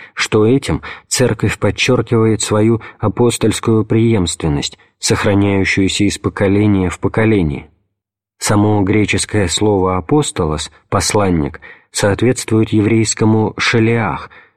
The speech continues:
что значит не просто «посланник», но «посланник,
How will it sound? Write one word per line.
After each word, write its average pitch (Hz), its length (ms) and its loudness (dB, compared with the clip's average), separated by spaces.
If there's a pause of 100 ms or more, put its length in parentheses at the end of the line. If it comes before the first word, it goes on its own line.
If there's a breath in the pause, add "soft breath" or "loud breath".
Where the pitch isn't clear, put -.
что - 240 0
значит 104 340 2
не 104 140 2
просто - 400 -2
«посланник», 87 720 -2 (320 soft breath)
но 101 280 0 (260 loud breath)
«посланник, 110 800 0